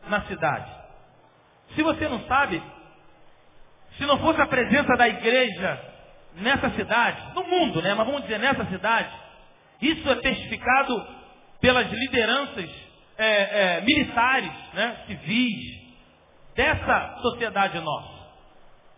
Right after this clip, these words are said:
Eu vi uma socióloga falando que, sobre a questão de vícios, ele falou, vocês não fazem nem ideia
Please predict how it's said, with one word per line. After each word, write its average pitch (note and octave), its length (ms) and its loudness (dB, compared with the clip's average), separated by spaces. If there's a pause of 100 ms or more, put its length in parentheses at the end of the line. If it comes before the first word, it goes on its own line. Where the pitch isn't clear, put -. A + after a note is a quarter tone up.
(760)
Eu E3 80 -2
vi A3 60 2
uma C4 140 0
socióloga B3+ 640 0
falando A3 480 -2 (160)
que, G#3+ 460 -8 (320)
sobre A3+ 280 0
a G3+ 80 -6
questão A3+ 300 -6
de G3+ 120 -6
vícios, F#3 560 -6 (800)
ele G#3 140 0
falou, A3 800 0
vocês G3+ 260 -8
não B3+ 180 -4
fazem B3 260 4
nem C#4 200 -4
ideia G#3 560 4